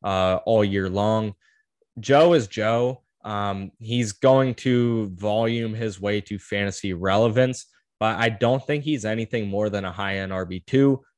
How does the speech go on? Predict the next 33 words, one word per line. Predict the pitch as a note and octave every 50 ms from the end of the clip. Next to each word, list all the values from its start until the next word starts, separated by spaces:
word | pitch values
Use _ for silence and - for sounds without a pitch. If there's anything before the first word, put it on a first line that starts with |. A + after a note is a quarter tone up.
| _ -
to | A2+
finish | G2 - A2+ A2 G#2 - -
the | G#2
year | G2+ G#2 A2 A2
just | G2+ - A#2 - -
because | - G2+ - A2+ G#2+ F#2
of | G2+ F#2
how | G2 A2 G#2 F#2+ F#2 - -
difficult | G#2+ G2+ - - - - A2 G2+ -
his | G2 F2+ -
schedule | - - A2+ G#2 G#2 G2 A2+ A2+ A#2
is. | A#2 A#2+ A#2+ - - _ _ _ _ _ -
And | D3 D#3 D#3+ E3 E3 D#3+ D3+ -
let's | - B2+ D#3 F3 E3+ - -
just | G#3 G3 - - - _ _
take | F3 D#3+ D3+ -
a | G2
look | A#2 A2+ A#2 B2+ B2 - -
at | A2 G#2+ D2
what | F#2 A2+ A2+ A2+
he's | A#2 A2 G#2 G2 F#2
done | - - G#2 G#2+ G#2+ G2
this | F#2+ F2 - -
year. | - F2+ F#2 - G2 - _ _ _ _ _ _ _ _
Eight | - B2+ D3+ - -
touchdowns, | - B2 A2 - - - A#2 G#2+ G#2+ G#2 G2+ G2 - - _ _ _ _ _ _ _
five | - G2+ G2+ G2 G2
of | F#2+
them | F#2 G2 F#2+ F#2+ F2+
came | - - G#2 G2 F#2+ F#2+
in | F#2 F2+ E2+
week | F#2 F#2 F2+ - _
nine. | F#2 F2 E2 E2+ E2 E2